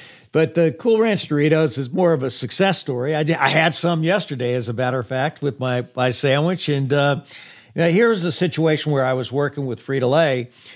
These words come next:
and they really needed some product news. So I said to my team, you know, "Let's go figure out, you know, how we can get,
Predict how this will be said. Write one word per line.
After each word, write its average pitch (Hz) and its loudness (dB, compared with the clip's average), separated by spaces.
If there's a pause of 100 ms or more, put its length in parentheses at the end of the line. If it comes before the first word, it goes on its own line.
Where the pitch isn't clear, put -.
(120)
and 131 0
they 147 0
really 151 2
needed 139 -2
some 113 -8
product 131 -2
news. 139 -6 (300)
So - -4
I 131 0
said 135 -2
to 131 -2
my 127 -2
team, 127 -2
you 147 -4
know, 160 2
"Let's 202 0
go 214 0
figure 160 0
out, 131 0
you 131 -6
know, 117 -6
how 147 -2
we 156 2
can 117 -6
get, 123 0